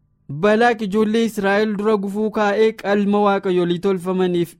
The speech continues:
dhiyaate akka nyaataniifis gaala mootummaatti akka jiraatan gochuu Bala'aamtu barsiisee ture. Akkasuma immoo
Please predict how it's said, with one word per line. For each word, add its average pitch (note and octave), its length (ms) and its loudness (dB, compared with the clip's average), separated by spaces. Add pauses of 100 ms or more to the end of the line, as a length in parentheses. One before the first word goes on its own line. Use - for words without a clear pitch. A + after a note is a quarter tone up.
dhiyaate E3 460 0
akka D3+ 260 -4
nyaataniifis D#3+ 720 -2 (500)
gaala E3+ 360 4
mootummaatti F#3 640 0
akka G3 200 -4
jiraatan F#3 640 0
gochuu F#3 560 0
Bala'aamtu F3+ 680 0
barsiisee F3 580 -2
ture. D#3 280 -4 (300)
Akkasuma E3+ 440 -2
immoo F3+ 280 0